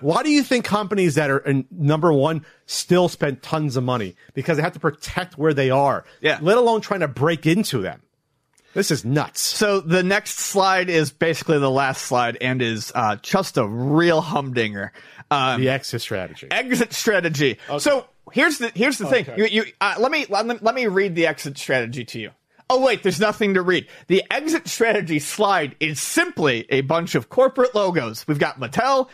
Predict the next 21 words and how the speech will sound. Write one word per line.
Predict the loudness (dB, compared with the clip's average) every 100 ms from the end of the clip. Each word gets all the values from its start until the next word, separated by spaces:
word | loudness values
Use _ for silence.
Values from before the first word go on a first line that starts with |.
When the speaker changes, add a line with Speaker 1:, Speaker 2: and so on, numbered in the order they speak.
| -10 0
Speaker 2:
Disney, | 0 2 0 0 0
Hasbro, | 0 0 0 2 2 0 -4 -2
Microsoft, | -2 -2 -2 0 0 -2 -4
Apple, | -2 2 2 2 2
Mixi, | 0 0 2 2 2
Amazon, | 0 0 0 2 2 0
Nintendo, | -2 -2 -2 2 2 2 0 -12 -4
Facebook, | -2 -2 0 0 0
Viacom, | 0 0 0 0 0 0 -2
Tencent, | -4 -4 0 0 0 -2
Comcast, | -2 -2 0 0 0 0
Google, | 2 4 2 0 -6 -10
and | -4 -4 -4
Sony. | -2 -2 -2 -8 -18 -2
The | 0
fact | 2 0 2
that | 0 2
they | 0 0
Speaker 1:
<laughs> |
Speaker 2:
thought | 0 0 0 0
it, | 0 0